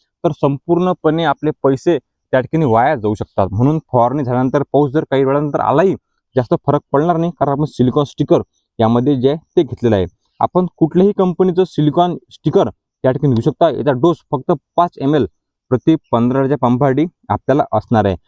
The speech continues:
म्हणजे आपण एवढी महागडी औषध वापरतो, फवारणीची मजुरी, आपला वेळ,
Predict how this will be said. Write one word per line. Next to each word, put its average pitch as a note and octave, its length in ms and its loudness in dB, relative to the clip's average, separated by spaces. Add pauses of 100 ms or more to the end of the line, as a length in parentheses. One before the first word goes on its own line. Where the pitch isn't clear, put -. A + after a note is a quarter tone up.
(220)
म्हणजे D3 200 2
आपण F3 320 0
एवढी E3+ 160 2
महागडी C3+ 380 0
औषध D3+ 340 0
वापरतो, D#3+ 580 0 (140)
फवारणीची C3+ 400 0
मजुरी, C#3 640 2
आपला D3 340 0
वेळ, C#3+ 340 0